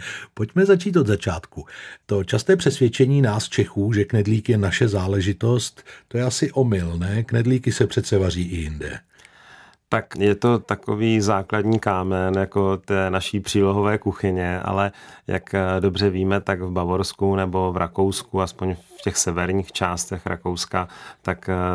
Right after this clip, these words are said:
Speaker 2: ty knedlíky jsou vlastně hodně podobné jako u nás, takže to je spíš taková naše regionální záležitost,
Speaker 1: Mhm.
Speaker 2: čistě naše.
Speaker 1: Jak říkával můj kamarád z Mnichova, my bychom měli mít společný stát a jmenoval by se Böhmisch Bayerisch Bier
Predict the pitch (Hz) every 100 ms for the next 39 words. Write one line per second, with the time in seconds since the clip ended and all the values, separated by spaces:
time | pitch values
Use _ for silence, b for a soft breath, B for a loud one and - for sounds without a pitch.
0 | 87 - 90 90 82 87 98 - 90 87
1 | 98 90 90 92 - 85 82 87 85 -
2 | 87 87 85 - 85 87 90 87 - -
3 | 87 85 85 85 - 90 85 80 85 82
4 | 80 80 82 82 80 85 85 82 82 -
5 | 113 90 - 90 85 87 87 _ - 110
6 | 104 123 127 127 123 123 113 113 104 80
7 | 73 95 107 - 147 143 135 127 120 127
8 | 113 110 110 107 101 - 98 95 87 82
9 | 76 - 113 127 127 104 101 107 104 104
10 | 104 - 107 92 78 98 113 117 110 98
11 | 95 104 104 98 90 90 101